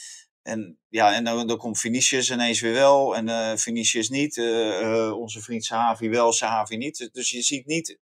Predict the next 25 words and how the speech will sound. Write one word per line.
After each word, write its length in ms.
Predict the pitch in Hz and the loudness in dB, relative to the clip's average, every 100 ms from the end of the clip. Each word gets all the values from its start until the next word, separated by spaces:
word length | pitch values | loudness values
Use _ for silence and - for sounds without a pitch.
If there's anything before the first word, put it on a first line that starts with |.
| _ - | _ -12
iets, 340 | 135 127 - | -4 0 -2
iets 240 | 127 117 | 0 -2
groeien. 540 | - 160 190 143 92 90 - - | 0 2 4 2 2 -6 -18 -10
Maar 360 | - 120 151 131 | 2 4 4 4
ze 160 | - 143 | 0 0
winnen 260 | 160 151 | -2 -2
de 80 | 107 | -4
wedstrijden 440 | 143 147 113 101 | -2 0 0 -2
toch 120 | 104 131 | -2 -2
wel 340 | 101 104 107 | 0 2 0
redelijk 280 | 139 113 95 | -2 -4 -4
makkelijk. 420 | 135 - 101 92 | -6 -6 -8 -6
En 300 | 110 113 104 | -8 -10 -10
ze 100 | 110 | -6
hebben 180 | 117 104 | -4 -4
ook 60 | 98 | -4
wel 140 | 101 | -4
een 100 | 101 | -2
redelijk 280 | 98 95 95 | -2 -2 -4
makkelijk 320 | 98 - 95 | -4 -4 -8
programma. 440 | 92 92 107 90 95 | -10 -8 -4 -4 -2
Thuis 300 | 98 95 95 | -2 0 -2
Heerenveen 480 | 98 92 101 95 92 | -4 -6 -6 -8 -8
moet 140 | 90 | -14
natuurlijk 300 | 92 90 | -18 -18